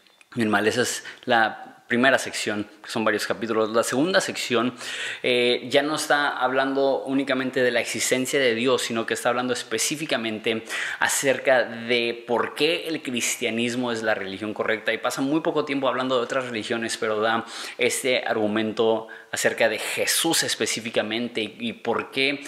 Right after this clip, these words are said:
él cree y creemos que, que la religión correcta es el cristianismo, pero el Dios verdadero es Jesús. Y lleva su argumento del bien y el mal y la justicia y la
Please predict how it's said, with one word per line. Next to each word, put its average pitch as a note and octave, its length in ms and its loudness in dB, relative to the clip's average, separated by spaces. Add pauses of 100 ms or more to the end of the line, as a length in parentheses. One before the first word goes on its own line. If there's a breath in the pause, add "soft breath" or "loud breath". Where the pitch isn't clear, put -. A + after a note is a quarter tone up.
(260 loud breath)
él D3 260 0
cree A2+ 260 0
y G#2+ 100 -8
creemos G2 640 -2 (300 loud breath)
que, A2 420 2
que G#2+ 640 2
la A2 220 2
religión A2 340 -2
correcta C3+ 380 0
es A2+ 100 -2
el B2 80 -8
cristianismo, A#2 720 -4
pero G#2+ 180 2
el G#2 300 -2
Dios B2 540 2 (580)
verdadero A2 720 2 (320 loud breath)
es G2+ 220 0
Jesús. - 560 -2 (540 loud breath)
Y C#3+ 100 2
lleva D#3+ 220 4
su F3+ 140 -2
argumento D3+ 480 0
del A#2 240 2
bien B2 300 0
y D#3 60 2
el C#3 120 0
mal G#2+ 300 0
y A2 40 -4
la G2+ 120 -4
justicia A#2 400 -2
y - 20 0
la B2+ 120 -2